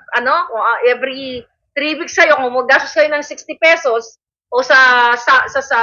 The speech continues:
sampung kaya nyo, that's six hundred pesos, eh, mas save nyo na lang. Wag na kayong tumaya ng loto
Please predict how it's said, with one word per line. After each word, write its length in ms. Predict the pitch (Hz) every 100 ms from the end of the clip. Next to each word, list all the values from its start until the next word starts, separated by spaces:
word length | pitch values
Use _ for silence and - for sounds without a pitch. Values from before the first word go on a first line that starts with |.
| 226
sampung 440 | 285 262 - 330
kaya 320 | - 330 330
nyo, 320 | 262 254 262 - _ _
that's 200 | 254 262
six 120 | 285 311
hundred 360 | 262 254 254
pesos, 360 | 240 214 311 320 240
eh, 40 |
mas 160 | 247 269
save 200 | 269 202
nyo 80 | 208 208
na 40 | 262
lang. 80 | 247 - _ 233
Wag 320 | 302 370 359
na 100 | 359 359
kayong 280 | 285 330 339
tumaya 400 | 302 269 269 233
ng 160 | 226 233
loto 320 | 311 359 311